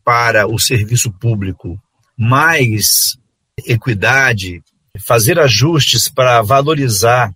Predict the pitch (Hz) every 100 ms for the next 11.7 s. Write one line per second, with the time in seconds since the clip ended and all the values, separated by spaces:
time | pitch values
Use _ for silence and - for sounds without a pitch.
0 | _ 127 151 160 131 139 180 185 170 120
1 | 110 117 - 120 113 107 123 - - 135
2 | 135 123 113 104 110 - - 87 92 123
3 | 117 - - - 113 113 - - 120 110
4 | - 107 117 113 110 104 104 113 107 98
5 | 101 98 104 107 104 104 101 101 95 -
6 | - 107 104 101 101 98 92 - 110 98
7 | 87 82 - - _ - - 113 120 -
8 | 123 131 117 107 113 104 104 135 - 104
9 | 87 85 123 123 - - - - - -
10 | - _ - - 190 208 208 165 - 160
11 | 143 - 131 120 - 92